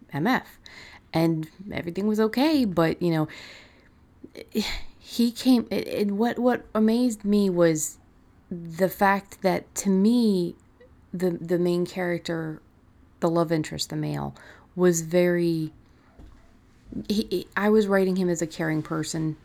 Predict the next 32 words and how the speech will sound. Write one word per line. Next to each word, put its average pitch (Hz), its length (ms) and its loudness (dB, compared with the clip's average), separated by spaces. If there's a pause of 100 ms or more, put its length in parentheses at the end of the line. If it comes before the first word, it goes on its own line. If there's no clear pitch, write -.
(120)
as, - 540 -2
as, - 400 -8
you 165 100 -2
know, 156 140 -2
somebody 151 280 -6
who, 151 200 -4 (100)
who 156 100 -2
worried 156 460 2
about 156 280 2
her. 156 280 -2 (440)
But 175 220 2
according 175 560 0
to 160 400 2
this 156 260 -2
particular 151 800 -6 (240)
reader, 170 560 0
you 170 100 -4
know, 156 120 -2
he 151 80 0
was 156 140 0
very 160 360 0 (600)
aggressive 151 760 -2
and 123 200 -10 (400)
dominant 139 760 -2
and, 123 340 -12 (160)
and 131 240 -8
a 123 60 -10
bully 135 640 0
and 120 360 -12
controlling 139 920 2
and, 120 380 -12 (920)
and 165 360 2